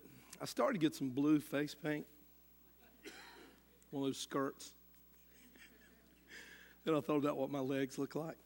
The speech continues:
I said, "Nobody wants that." Um, that movie, um, is, is so about vision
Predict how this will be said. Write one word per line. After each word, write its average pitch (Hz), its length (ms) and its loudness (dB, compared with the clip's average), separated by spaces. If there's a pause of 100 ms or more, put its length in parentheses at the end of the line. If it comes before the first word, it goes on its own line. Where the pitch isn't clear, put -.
(1500)
I 127 60 -10
said, - 200 -10
"Nobody 120 360 -6
wants 123 300 -8
that." 131 280 -2 (840)
Um, 139 680 0 (160)
that 185 240 8
movie, 151 680 8 (160)
um, 127 400 -6
is, 135 500 -2 (220)
is 139 240 0 (100)
so 175 800 8
about 135 360 0 (220)
vision 139 560 2